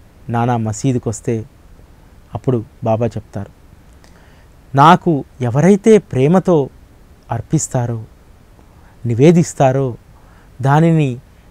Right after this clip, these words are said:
నేను ఏదో ఒక రూపంలో స్వీకరిస్తూనే ఉంటాను" అంటారు.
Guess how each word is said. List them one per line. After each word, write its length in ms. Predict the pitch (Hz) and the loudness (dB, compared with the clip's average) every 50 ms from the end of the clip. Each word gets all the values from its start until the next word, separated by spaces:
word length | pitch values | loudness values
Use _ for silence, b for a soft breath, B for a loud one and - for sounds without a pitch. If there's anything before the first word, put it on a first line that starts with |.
| - - | -8 -2
నేను 240 | 131 147 160 165 160 | 0 2 4 4 2
ఏదో 420 | 139 127 123 117 135 160 156 220 | 2 0 0 2 2 4 6 8
ఒక 280 | 262 285 302 285 - 262 | 8 10 8 8 8 6
రూపంలో 680 | 220 226 220 202 220 208 202 208 202 196 190 165 151 170 - - - - - - - - - - | 6 6 4 2 2 2 4 6 6 6 6 4 2 -2 -8 -20 -20 -20 -20 -20 -20 -20 -20 -12
స్వీకరిస్తూనే 760 | - - 135 135 - 165 143 143 - - - 131 127 127 127 | -6 -4 -4 -2 0 -2 -2 -2 -4 -8 -10 -8 -8 -6 -6
ఉంటాను" 580 | 127 123 117 107 - 120 117 117 117 117 123 | -6 -6 -8 -8 -8 -6 -6 -6 -6 -6 -6
అంటారు. 340 | 127 117 104 - 107 104 - | -8 -8 -8 -10 -12 -12 -14